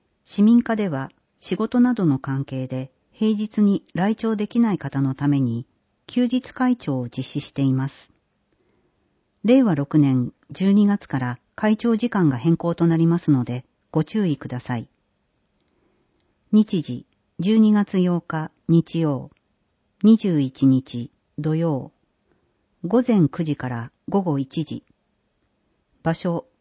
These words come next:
市民課、朝日庁舎。取扱業務、証明書発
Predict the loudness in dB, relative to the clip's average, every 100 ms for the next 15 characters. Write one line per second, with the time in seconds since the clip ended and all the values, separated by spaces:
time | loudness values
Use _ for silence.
0 | _ -4 4 6 4 2 -4 -8 -12 _
1 | _ -10 -6 -6 -8 -6 -6 -6 -14 -16
2 | _ _ _ _ _ _ _ _ _ _
3 | _ _ _ _ _ _ _ -2 2 2
4 | 0 -2 2 2 2 2 2 -2 -10 _
5 | _ _ _ _ _ _ -4 2 4 4
6 | 0 -2 -4 -6 _ -8 -8